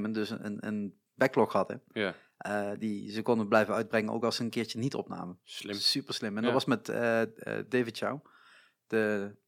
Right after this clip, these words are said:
Speaker 1: wereldberoemde, rijkste kunstenaar, levende kunstenaar op aarde.
Speaker 2: Oké.
Speaker 1: Die heeft ooit een keer, eh, een tekeningetje gemaakt in de Facebook, eh, head office.
Speaker 2: Oké.
Speaker 1: En die, eh, zei, toen zei Mark Zuckerberg: "Wil je geld of wil je aandelen?"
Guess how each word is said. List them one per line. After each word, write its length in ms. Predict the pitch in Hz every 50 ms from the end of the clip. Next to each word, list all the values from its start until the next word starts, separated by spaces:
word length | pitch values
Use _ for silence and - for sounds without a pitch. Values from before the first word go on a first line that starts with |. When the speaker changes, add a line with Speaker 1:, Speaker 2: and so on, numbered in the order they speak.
| _ _
Speaker 1:
wereldberoemde, 880 | - 107 123 135 127 113 104 - - - 107 113 117 110 101 90 - _ _ _ _ _ _ _ _ _ _ _ _ _ _ _ _
rijkste 680 | - - - 131 156 175 175 - - - 104 98 - -
kunstenaar, 520 | - 120 113 - - 117 107 104 98 - -
levende 300 | - 117 131 123 123 113
kunstenaar 480 | - 127 117 - - - 104 98 95 -
op 140 | - - -
aarde. 280 | - 107 113 127 147 _ -
Speaker 2:
Oké. 320 | 117 107 104 107 139 147 _ _ _ _ _ _ _ _ _ - - - -
Speaker 1:
Die 160 | 113 117 117
heeft 180 | 117 117 - -
ooit 120 | 123 123
een 60 | 120
keer, 240 | 113 - 113 104 98
eh, 120 | 101 98 -
een 240 | - - 110 104 98
tekeningetje 500 | - 156 165 - 160 139 131 120 - 120
gemaakt 320 | 113 123 123 123 120 -
in 100 | 113 110
de 80 | 101 104
Facebook, 480 | - - 131 135 120 110 110 - - -
eh, 120 | 101 92
head 140 | - 101 -
office. 380 | 92 98 - - 131 147 - - - - - 113
Speaker 2:
Oké. 220 | 98 104 113 135 - - _
Speaker 1:
En 140 | - 110 117
die, 320 | 117 120 117 113 113 110
eh, 180 | 107 107 107 110 120 -
zei, 320 | - - 123 117 113 110 113
toen 140 | - 117
zei 160 | 104 117 113 110
Mark 220 | 113 107 107 -
Zuckerberg: 440 | - 127 131 120 123 120 117 113 -
"Wil 80 | 120
je 120 | 110 113 110
geld 240 | - 120 123 127 -
of 100 | 110 -
wil 80 | 127
je 100 | 117 113
aandelen?" 420 | 117 127 123 107 98 95 101 117